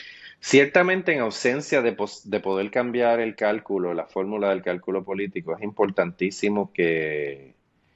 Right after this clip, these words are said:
los puertorriqueños y las puertorriqueñas que residen en Estados Unidos asuman la responsabilidad de votar y elegir a sus gobernantes, porque, eh, ahora mismo hay más puertorriqueños fuera de la isla que aquí. Puerto Rico es una nación diaspórica, ¿no?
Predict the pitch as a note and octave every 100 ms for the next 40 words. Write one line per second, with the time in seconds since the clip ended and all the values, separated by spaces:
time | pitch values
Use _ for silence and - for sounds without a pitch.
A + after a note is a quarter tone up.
0 | _ _ _ _ G2+ G2+ - G2+ F#2 G2+
1 | F#2 F2 F#2 G#2+ A2+ - G2+ G#2+ G2+ G2
2 | G#2 G#2 F#2+ E2+ E2 F#2+ G2 G2+ F#2+ F2+
3 | F2+ F2+ G2+ - G#2+ G#2+ A2 A2+ - _
4 | _ - - _ _ G2 F#2+ - C3+ E3
5 | D#3 G2 F#2 F2+ F#2 F2+ F#2+ F2 F2 F#2
6 | G2 F#2+ F2 F#2 F#2 F2+ E2+ G2+ F2+ F2
7 | - F2 - E2+ F2 D#2+ D#2 E2+ E2 -
8 | - - E2+ - F2+ E2 - _ _ _
9 | _ - F#2 F#2 E2 - _ - G2+ G#2
10 | A#2 B2+ C3+ A2 G2+ A2+ G#2+ A#2 A2 G#2
11 | G2+ G#2+ - F#2+ F#2 F#2 F2 F2+ F#2+ F2
12 | F2 - E3+ - F#2 F2 F#2 F2 G2 -
13 | F#2 G2 F#2 F#2 F#2+ F#2+ F2+ F2+ - -
14 | A#2 A2+ D#2 D2+ F#2